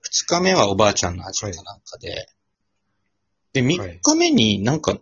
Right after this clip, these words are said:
Speaker 1: 謎のお雑煮が出るんですって、
Speaker 2: はい。
Speaker 1: また別の。
Speaker 2: <laughs> はい。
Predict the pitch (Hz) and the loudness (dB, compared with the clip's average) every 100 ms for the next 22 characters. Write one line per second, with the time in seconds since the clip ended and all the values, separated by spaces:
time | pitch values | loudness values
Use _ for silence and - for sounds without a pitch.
0 | _ 113 147 269 302 285 247 226 214 196 | _ 0 2 2 2 2 2 2 2 2
1 | 175 117 123 78 - - - 98 - 98 | 2 2 2 0 -6 -8 -8 -18 -8 -6
2 | - 95 95 - - - - _ _ _ | -4 -4 -6 -8 -12 -12 -20 _ _ _
3 | _ _ _ _ _ _ _ - - 226 | _ _ _ _ _ _ _ -10 -8 -8
4 | - 233 - - _ - - - - - | -10 -16 -16 -20 _ -20 -20 -20 -20 -10
5 | 104 80 80 | -10 -10 -16